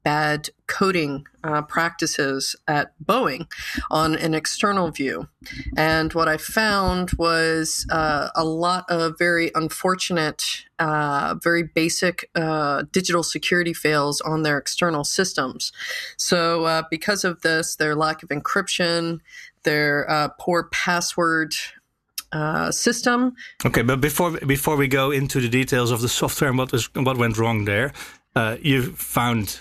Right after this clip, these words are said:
Speaker 2: the, the code that is used
Speaker 1: Oh,
Speaker 2: in
Speaker 1: yes.
Speaker 2: the computers in the airplane. How do you know that what you found is actually what is installed?
Speaker 1: Well, um,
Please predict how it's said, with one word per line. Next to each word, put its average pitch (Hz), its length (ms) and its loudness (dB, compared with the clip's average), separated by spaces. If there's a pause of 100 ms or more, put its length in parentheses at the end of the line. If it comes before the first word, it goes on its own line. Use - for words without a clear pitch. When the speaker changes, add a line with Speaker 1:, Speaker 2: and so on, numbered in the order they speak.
Speaker 2:
the, 107 140 2
the 101 100 -2
code 113 380 0
that 104 100 0
is 98 100 -2
used 110 320 2 (140)
Speaker 1:
Oh, 202 120 2
Speaker 2:
in 175 80 4
Speaker 1:
yes. - 140 4
Speaker 2:
the 110 80 2
computers 104 440 2
in 120 480 2
the 104 320 2
airplane. 127 540 0 (540)
How 180 140 2
do 180 60 2
you 170 120 4
know 160 380 2
that 143 240 -2
what 143 200 2
you 127 100 4
found 117 440 0
is 120 160 2
actually 120 360 2
what 110 160 2
is 110 340 2 (140)
installed? 117 580 2 (460)
Speaker 1:
Well, 277 340 2 (100)
um, 247 640 2